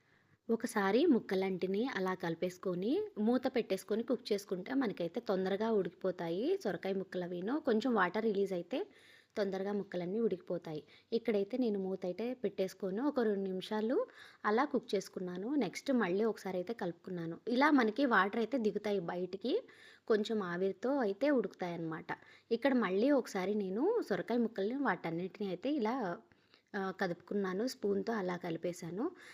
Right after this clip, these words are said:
నెక్స్ట్ దీనికోసం ఒక నాలుగు చిన్న సైజు టమాటా ముక్కలను అయితే అలా ముక్కలుగా కట్ చేసుకున్నాను. వాటిని కొంచెం ఆ పచ్చిమిర్చిలో యాడ్ చేసేసుకున్నాను. దాంతోపాటు ఒక చిన్న నిమ్మకాయ సైజు అంత చింతపండును కూడా నేను దానిలో యాడ్ చేశాను. ఇప్పుడు ఇదంతా మనం పూర్తిగా ఉడికించుకోవాలి.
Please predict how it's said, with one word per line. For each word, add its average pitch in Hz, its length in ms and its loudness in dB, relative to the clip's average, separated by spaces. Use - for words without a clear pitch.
నెక్స్ట్ 220 320 0
దీనికోసం 226 640 2
ఒక 262 160 2
నాలుగు 208 340 2
చిన్న 220 260 0
సైజు 254 280 0
టమాటా 208 380 -2
ముక్కలను 202 380 -2
అయితే 185 240 -6
అలా 214 320 0
ముక్కలుగా 190 460 -4
కట్ - 320 -6
చేసుకున్నాను. 185 560 -4
వాటిని 233 420 4
కొంచెం 277 520 2
ఆ 214 340 4
పచ్చిమిర్చిలో 226 600 2
యాడ్ 196 380 -2
చేసేసుకున్నాను. 190 680 -4
దాంతోపాటు 233 640 2
ఒక 262 120 0
చిన్న 226 260 0
నిమ్మకాయ 208 400 0
సైజు 196 240 -6
అంత 185 180 -8
చింతపండును 190 640 -6
కూడా 196 260 -4
నేను 294 220 6
దానిలో 180 320 -2
యాడ్ 185 320 -6
చేశాను. 160 280 -8
ఇప్పుడు 285 500 2
ఇదంతా 208 420 0
మనం 226 300 -2
పూర్తిగా 220 580 0
ఉడికించుకోవాలి. 196 960 -2